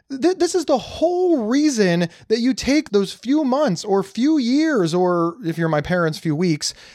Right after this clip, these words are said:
to figure out, listen, forty-five years. I, I, I don't, I, for-, they've been married forty-five years. I, I insult them all the time for getting married after a month,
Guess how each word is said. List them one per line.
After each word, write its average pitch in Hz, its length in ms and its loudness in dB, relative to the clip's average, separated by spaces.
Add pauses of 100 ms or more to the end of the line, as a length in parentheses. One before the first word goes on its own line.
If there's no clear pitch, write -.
to 277 120 0
figure 349 640 -2
out, 262 540 0 (340)
listen, 196 460 -2
forty-five 240 560 0
years. 160 320 0
I, 143 100 2 (200)
I, 170 160 0
I - 20 4
don't, 170 280 0
I, 165 100 -4 (260)
for-, 233 180 2
they've 214 140 2
been 220 100 2
married 208 260 2
forty-five 262 560 2
years. 220 140 2
I, 180 100 2
I 208 180 0
insult 285 520 0
them 233 180 0
all 220 220 2
the 254 140 2
time 226 340 0
for 180 100 0
getting 190 300 2
married 180 320 2
after 156 300 2
a 131 80 2
month, 151 500 -2